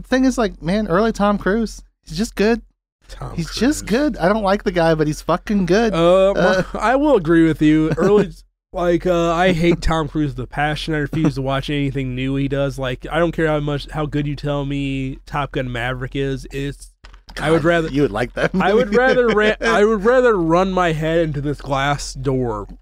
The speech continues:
Speaker 2: here. That's not glass door, but the window part of it.
Speaker 1: <laughs>
Speaker 2: Then watch
Speaker 1: It's very important that the audience <laughs> know.
Speaker 2: Yeah, I'm doing great. I'm doing great audio work here, people. You fucking gotta love me for it.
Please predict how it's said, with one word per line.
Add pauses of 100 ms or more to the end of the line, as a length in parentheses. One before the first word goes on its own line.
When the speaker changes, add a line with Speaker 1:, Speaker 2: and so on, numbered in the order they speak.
Speaker 2:
here.
That's
not
glass
door,
but
the
window
part
of
it. (640)
Speaker 1:
<laughs>
Speaker 2:
Then
watch
Speaker 1:
It's
very
important
that
the
audience
<laughs>
know. (320)
Speaker 2:
Yeah,
I'm
doing
great.
I'm
doing
great
audio
work
here,
people.
You
fucking
gotta
love
me
for
it.